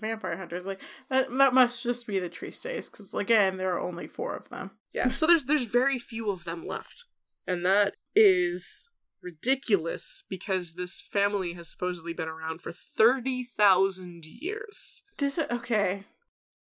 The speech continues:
Speaker 1: That's
Speaker 2: Yep.
Speaker 1: wild.
Speaker 2: Thirty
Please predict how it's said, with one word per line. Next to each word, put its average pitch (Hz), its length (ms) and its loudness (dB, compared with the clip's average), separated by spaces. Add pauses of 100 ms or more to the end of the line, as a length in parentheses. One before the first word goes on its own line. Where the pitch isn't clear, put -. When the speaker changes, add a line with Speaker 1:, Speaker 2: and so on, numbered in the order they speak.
(120)
Speaker 1:
That's - 640 0 (540)
Speaker 2:
Yep. - 180 0 (160)
Speaker 1:
wild. 160 720 0 (360)
Speaker 2:
Thirty 202 420 2